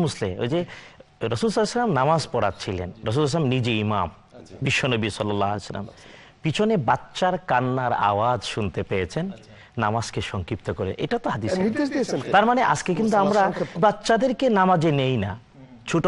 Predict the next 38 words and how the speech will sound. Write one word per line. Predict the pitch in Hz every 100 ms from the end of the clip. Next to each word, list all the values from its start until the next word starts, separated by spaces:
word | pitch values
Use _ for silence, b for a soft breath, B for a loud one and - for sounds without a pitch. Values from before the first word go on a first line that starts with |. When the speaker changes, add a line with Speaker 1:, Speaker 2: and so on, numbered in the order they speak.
| 175
Speaker 1:
বাচ্চাদেরকে | 175 - 196 208 233 214
নামাজে | 208 196 208
নেই | 226 262
না, | 302 B B B -
ছোট | 185 202 190
বাচ্চা | - - 208
মানেই | 214 240 185
ঘরে | 185 226 208
থাকবে | 208 196 214
এটা | 220 214
বলি, | 220 214
এবং | 226 B B B -
ছোট | 196 208
বাচ্চা | 208 208 214 208
মসজিদে | - 247 226 214
গেলেও | 240 233
তারা | 226 220
পিছনে | 202 180 143
ঠেলাই | 120 101
দেয়। | 92
Speaker 2:
পিছনে | 95 151 160
ঠেলে | 156 131
দেয়। | 117
Speaker 1:
অথচ | - 247 262
রাসূল | 277 330 269
সাল্লাল্লাহু | - 262 233 214
আলাইহি | 196 196 170
ওয়াসাল্লাম | - 151 160 285 233
ছোট | - 208 202
বাচ্চার | 196 196 - 190 185
কান্নার | 190 185 196 196 196
আওয়াজে | 202 190 254 196 190
দীর্ঘ | 277 240 254
নামাজ | 262 269 -
সংক্ষিপ্ত | 269 214 190 135
করে | 117 95
দিয়েছেন। | 107 - - -
Speaker 2:
আর | 160